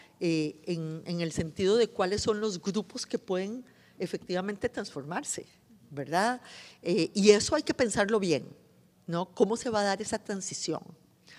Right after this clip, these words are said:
Pero además de la transición está qué es lo, cómo creemos que va a ser el mundo estable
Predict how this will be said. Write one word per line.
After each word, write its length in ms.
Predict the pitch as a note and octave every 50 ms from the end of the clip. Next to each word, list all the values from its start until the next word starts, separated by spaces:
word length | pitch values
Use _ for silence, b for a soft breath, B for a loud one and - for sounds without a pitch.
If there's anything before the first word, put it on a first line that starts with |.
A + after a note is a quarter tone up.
| B B B B B B B B B _
Pero 260 | - - D4+ G#3 G3+
además 420 | G3 G3 G3 F#3+ G#3 B3+ C#4+ E4+ E4+
de 100 | G#4+ F#4
la 140 | F#4 F4+
transición 680 | - - D4+ D4 - - G#3+ - - A3+ G#3+ A3 A#3+ F4+ G#4 G#4 - -
está 520 | G3+ G3+ - - - F#3+ G3 B3 F4 F4+ - - - - - -
qué 120 | - - A3
es 60 | G#3
lo, 180 | G#3+ B3 - -
cómo 300 | - A#3 A3 G#3 A#3+ -
creemos 400 | - D#4 B3+ A#3 A3+ A#3 C4+ -
que 100 | - B3+
va 80 | G#3 G#3+
a 20 |
ser 160 | - - A#3
el 80 | A#3 A#3
mundo 340 | A3+ A3+ A3 G#3+ C4+ B3+ -
estable 760 | G#3+ - - D#3+ E3 G#3 G#3 B3+ - F#4 - - D4 B3+ -